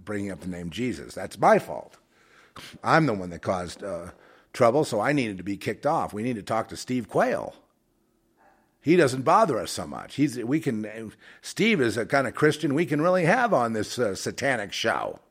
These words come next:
where we talk about U F Os and, you know, and mass consciousness and, you know,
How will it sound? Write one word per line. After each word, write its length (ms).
where 140
we 120
talk 280
about 240
U 220
F 180
Os 400
and, 240
you 140
know, 240
and 160
mass 280
consciousness 800
and, 220
you 140
know, 220